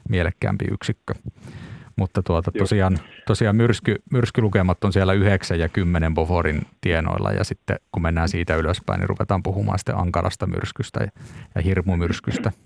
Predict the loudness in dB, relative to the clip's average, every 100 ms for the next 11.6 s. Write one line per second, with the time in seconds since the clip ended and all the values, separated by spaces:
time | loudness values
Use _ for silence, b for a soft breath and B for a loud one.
0 | _ _ _ _ _ _ _ _ _ _
1 | _ _ _ _ b b b _ _ 0
2 | 0 0 -4 -2 -4 -4 -4 -2 -6 -6
3 | -2 -4 -2 -4 -2 -2 0 0 -2 -4
4 | -4 -4 -6 -6 -2 2 0 -2 -10 -10
5 | -12 -12 -6 -4 -4 -4 -4 -4 -6 -6
6 | -6 -6 -6 -8 B B B -8 -4 -4
7 | -6 -4 -4 -4 -4 -4 -2 -2 -2 -2
8 | -2 0 0 0 -2 -2 -4 -6 -6 -4
9 | -4 -4 -2 0 4 2 2 -6 -6 -2
10 | -2 2 2 0 0 -2 -2 0 0 0
11 | 0 -2 -2 -2 -2